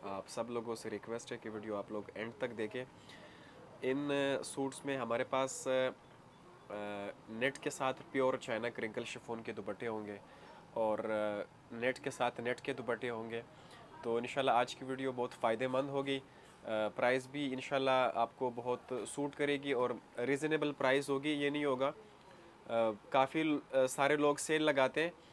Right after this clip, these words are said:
लेकिन वो sale नहीं होती, वो कुछ और होती है। लेकिन हमारी अल्हम्दुलिल्लाह जब sale लगती है वो proper सेल ही लगती है।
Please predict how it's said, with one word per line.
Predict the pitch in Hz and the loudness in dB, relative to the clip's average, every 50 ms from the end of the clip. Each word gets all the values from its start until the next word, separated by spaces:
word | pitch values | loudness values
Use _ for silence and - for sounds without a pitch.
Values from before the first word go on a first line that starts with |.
| - - - - - - - - - | -20 -20 -20 -20 -20 -20 -20 -14 -6
लेकिन | 131 127 123 - 147 143 | -4 -4 -2 0 0 2
वो | 147 151 160 | 4 4 4
sale | 160 - 175 175 175 180 | 4 2 2 2 2 2
नहीं | 180 175 165 | 2 4 4
होती, | 143 139 147 160 175 180 - - - - - - - - - | 4 2 2 -2 -2 -4 -8 -16 -20 -20 -20 -20 -20 -18 -16
वो | 117 117 120 127 131 131 131 131 131 131 127 110 - - - - - - | -14 -6 0 4 6 6 8 8 8 6 6 4 2 -4 -10 -16 -10 -8
कुछ | 139 135 - 143 | -6 -4 0 4
और | 131 131 123 | 4 6 6
होती | 117 113 110 131 | 4 4 2 2
है। | 135 | 2
लेकिन | 139 135 147 143 | 2 2 2 0
हमारी | 143 139 147 147 160 165 160 - - - | 2 6 6 6 8 6 4 2 -2 -2
अल्हम्दुलिल्लाह | 135 135 135 139 143 151 143 139 143 143 143 139 | 0 0 0 -2 -2 -2 -2 -2 0 2 2 2
जब | 131 135 120 - | 2 0 -4 -4
sale | - - 143 143 135 | -2 0 0 2 2
लगती | 127 127 - - 131 | 0 -2 -2 -4 -6
है | 143 | -4
वो | 135 131 123 | -4 -6 -2
proper | - 123 120 117 - 131 127 127 | 0 0 0 2 2 0 -2 -2
सेल | - - 135 139 135 | -2 0 0 0 2
ही | 135 131 | 2 0
लगती | 120 110 98 - - 113 113 | 0 -2 -4 -4 -6 -6 -6
है। | 127 147 | -6 -8